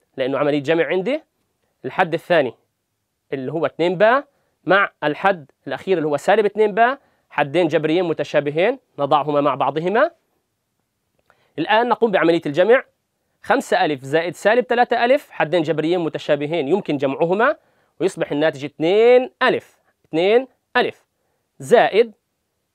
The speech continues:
اثنين باء زائد سالب تلات-، ز-، ز-، زائد سالب اثنين باء، الناتج عدد ومعكوسه طبعًا، اثنين وسالب اثنين، الناتج صفر، فيصبح الناتج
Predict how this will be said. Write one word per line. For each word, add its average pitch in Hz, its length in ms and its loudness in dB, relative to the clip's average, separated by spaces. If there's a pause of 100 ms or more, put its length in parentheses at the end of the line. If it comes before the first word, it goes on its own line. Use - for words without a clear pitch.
(140)
اثنين 262 400 0
باء 226 300 2 (120)
زائد 175 360 -4
سالب 240 280 0
تلات-، 220 300 0
ز-، 180 320 -4
ز-، 175 160 -2
زائد 165 320 0
سالب 240 300 2
اثنين 254 320 0
باء، 262 260 2 (600)
الناتج 214 520 0 (160)
عدد 214 260 0
ومعكوسه 185 520 0
طبعًا، 156 440 0
اثنين 180 300 -2
وسالب 170 320 0
اثنين، 160 340 -2 (260)
الناتج 143 520 -4
صفر، 170 380 -4 (1000)
فيصبح 247 520 -4
الناتج 196 540 0